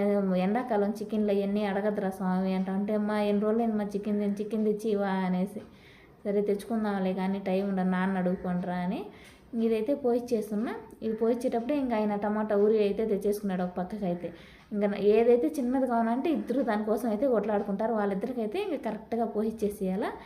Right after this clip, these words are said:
వేడి తొందరగా అయితే చల్లారుదన్నమాట. ఇంకా వేడి వేడిగా ఉన్నప్పుడు కొంచెం గోరువెచ్చలుగా ఉన్నప్పుడు తాగేస్తే సరిపోతుంది. దీంట్లో కావాలంటే మజ్జిగైనా పోసుకొని తాగేయచ్చు,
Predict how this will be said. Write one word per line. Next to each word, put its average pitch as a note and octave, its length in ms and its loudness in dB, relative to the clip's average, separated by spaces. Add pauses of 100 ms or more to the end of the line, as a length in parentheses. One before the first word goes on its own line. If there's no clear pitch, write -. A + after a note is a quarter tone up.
(320)
వేడి A#3+ 280 2
తొందరగా A3+ 360 0
అయితే A3 160 0
చల్లారుదన్నమాట. G3 840 -4 (260)
ఇంకా G3+ 180 -4
వేడి G3 240 0
వేడిగా G#3+ 320 0
ఉన్నప్పుడు G#3 320 -2
కొంచెం B3+ 480 -2
గోరువెచ్చలుగా A3+ 460 0
ఉన్నప్పుడు A3+ 260 -2
తాగేస్తే A#3 480 -2
సరిపోతుంది. G#3 420 -4
దీంట్లో G#3+ 220 -2
కావాలంటే A3+ 280 -4
మజ్జిగైనా A#3+ 480 -2
పోసుకొని G3+ 420 -2
తాగేయచ్చు, F#3 500 -2